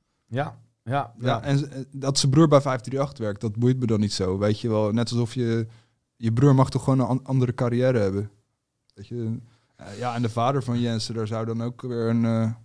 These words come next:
Speaker 2: ding mee zijn. Ja, daar heb ik me nog niet in verdiept. Maar als ik naar Jensen zijn show kijk, ja, dan, of hij is een heel goede acteur, maar ik zie daar een man die echt ged-, gedreven is om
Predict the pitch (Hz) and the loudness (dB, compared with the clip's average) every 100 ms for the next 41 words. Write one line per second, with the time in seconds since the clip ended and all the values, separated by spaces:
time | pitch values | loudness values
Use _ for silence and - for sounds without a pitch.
0 | _ _ - 107 113 110 107 104 101 98 | _ _ -12 -2 2 4 2 0 0 0
1 | 101 101 98 _ _ 120 135 160 170 165 | 2 0 -2 _ _ 0 2 4 4 4
2 | 151 143 123 120 139 - - _ _ _ | 2 2 2 0 0 -4 -20 _ _ _
3 | _ _ - 127 143 - - 151 185 170 | _ _ -2 0 0 -4 -6 -4 -2 0
4 | 170 185 170 135 120 165 175 - 104 107 | 2 0 0 -4 -2 0 0 -2 -4 -6
5 | - _ _ _ _ _ _ _ _ 127 | -18 _ _ _ _ _ _ _ _ -4
6 | 117 123 139 - - 151 156 127 151 185 | -2 0 0 -2 0 0 0 -2 -2 -2
7 | 170 135 - 160 117 127 139 - 135 120 | 0 0 0 -4 -4 -6 -6 -2 2 4
8 | 113 113 117 113 - 123 113 - 117 107 | 4 4 2 0 -2 -4 -4 -4 -4 2
9 | 120 117 110 120 - - 123 120 | 4 2 0 -2 -4 -4 -2 -2